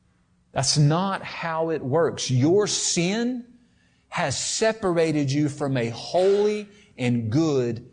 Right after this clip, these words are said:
God. Your sin has separated you. There is no amount of work that you can do to be saved from God's wrath. There isn't. No amount of work.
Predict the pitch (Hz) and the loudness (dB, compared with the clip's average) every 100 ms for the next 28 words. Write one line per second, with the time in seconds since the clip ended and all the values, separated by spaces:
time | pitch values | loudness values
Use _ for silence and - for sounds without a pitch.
0 | _ _ - 104 127 120 87 - - - | _ _ -6 0 2 0 -2 -8 -16 -20
1 | _ _ _ _ - - - _ _ _ | _ _ _ _ -20 -20 -20 _ _ _
2 | _ 123 165 185 - - - 233 202 160 | _ 0 2 4 0 -2 2 2 4 2
3 | 147 127 - 135 - 113 104 98 101 190 | 0 -2 0 0 0 -2 0 -2 2 4
4 | 175 117 135 143 190 233 233 214 208 185 | 4 4 2 4 4 4 4 0 -2 -2
5 | 139 165 175 - 135 117 120 156 208 - | -2 0 0 -2 -2 -2 2 2 2 0
6 | 196 175 165 170 120 113 - - _ - | 0 2 2 4 2 0 -8 -20 _ -2
7 | 147 156 135 180 156 135 - 120 113 113 | 2 2 0 0 2 0 -2 -4 -2 -2
8 | 107 101 95 87 87 - _ - - _ | -4 -6 -6 -6 -12 -20 _ -20 -20 _
9 | _ _ _ _ - 147 247 185 90 - | _ _ _ _ -2 0 2 0 -4 -10
10 | - _ _ _ _ _ _ _ _ _ | -20 _ _ _ _ _ _ _ _ _
11 | 135 156 214 233 226 196 185 180 156 131 | 2 6 6 6 4 4 0 0 -2 0
12 | 123 92 - | -2 -4 -10